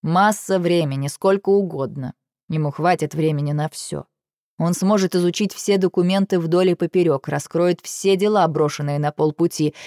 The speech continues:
и дамоклов меч скорой пенсии не будет нависать над ним. Время Тони Суреды только начинается. Ему не придется жить в постоянной тревоге от этого обратного отсчета.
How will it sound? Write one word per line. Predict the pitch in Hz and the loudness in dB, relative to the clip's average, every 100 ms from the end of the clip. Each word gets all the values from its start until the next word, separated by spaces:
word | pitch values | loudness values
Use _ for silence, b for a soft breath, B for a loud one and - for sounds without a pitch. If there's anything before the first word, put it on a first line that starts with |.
| B | B
и | B | B
дамоклов | 175 180 233 214 202 185 | 2 4 4 2 0 2
меч | 190 208 202 | 2 2 0
скорой | - - 196 185 | -4 0 2 2
пенсии | - 220 220 - 185 | 2 0 0 0 0
не | 185 214 | 2 2
будет | 202 247 170 143 | 2 -2 -4 -4
нависать | 143 151 165 135 - | -4 -4 -4 -6 -4
над | 147 143 | -4 -4
ним. | 135 131 139 _ _ _ _ | -4 -6 -8 _ _ _ _
Время | 170 202 254 247 | 0 2 4 2
Тони | 262 247 | 2 2
Суреды | 240 247 240 269 196 156 - | 2 2 2 2 2 0 -2
только | 190 190 190 | -4 -2 -2
начинается. | 185 202 175 139 120 - 131 - _ _ _ | 0 0 0 -2 -6 -12 -14 -16 _ _ _
Ему | 226 277 | -2 0
не | 294 | 0
придется | 285 254 254 - 165 | 0 2 0 2 0
жить | 185 220 | 0 -2
в | - | -4
постоянной | 165 - 165 165 185 165 156 | -6 -2 0 2 2 0 -2
тревоге | 170 160 202 175 | -2 0 0 0
от | 143 | 0
этого | 151 160 151 | -2 -2 0
обратного | 151 151 156 160 151 | 0 2 0 0 -2
отсчета. | 151 - - 135 - | 0 -2 -6 -6 -8